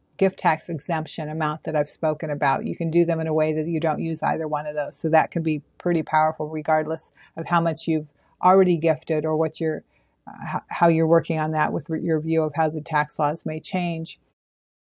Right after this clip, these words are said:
The other thing I've been talking to people about is some businesses have been impacted by the pandemic, and maybe the value of their business is depressed right now compared to what it really is. And if you really think it's going to come back,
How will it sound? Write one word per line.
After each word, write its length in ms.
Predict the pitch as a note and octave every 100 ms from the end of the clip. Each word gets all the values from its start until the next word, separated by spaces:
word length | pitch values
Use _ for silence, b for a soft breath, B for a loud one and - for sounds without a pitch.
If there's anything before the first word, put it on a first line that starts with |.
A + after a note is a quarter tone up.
| _
The 120 | G#3
other 160 | A3 A#3+
thing 220 | A#3+ A3
I've 220 | G3+ F3+ -
been 240 | F#3 F#3+
talking 320 | F#3+ G3 F3+ F#3+
to 80 | F3+
people 260 | G3 F#3
about 320 | F3+ F3+ F3
is 200 | F3 E3+
some 340 | - F#3+ F3+ E3+
businesses 480 | F3+ F3+ G3 G3+ E3+
have 80 |
been 160 | F3 F3
impacted 560 | F3 - F3 - F#3 E3+
by 340 | F3 E3+ E3+ _ _ _
the 80 | -
pandemic, 800 | - F3+ E3+ E3+ E3+ F3 E3+ - _ _ _ -
and 180 | F3
maybe 300 | F3 F#3 G3
the 140 | F3+ F3
value 440 | E3+ D#3+ F3 F#3+
of 100 | E3+
their 140 | F3 E3
business 480 | F3 E3 F3 D3
is 260 | - D#3+ D3
depressed 580 | D#3+ D3 D#3+ E3 - -
right 200 | E3 D3+
now 340 | D#3 C#3 C#3 -
compared 320 | D#3+ E3+ D#3+
to 60 |
what 140 | D#3 E3
it 100 | E3
really 320 | E3+ E3 E3
is. 180 | E3 D#3+
And 100 | E3+
if 100 | D#3
you 120 | E3
really 260 | E3 F3 D#3+
think 180 | F3
it's 160 | E3 D#3+
going 200 | E3 D#3+
to 80 | D#3
come 180 | D#3+ D#3
back, 360 | E3 D#3+ -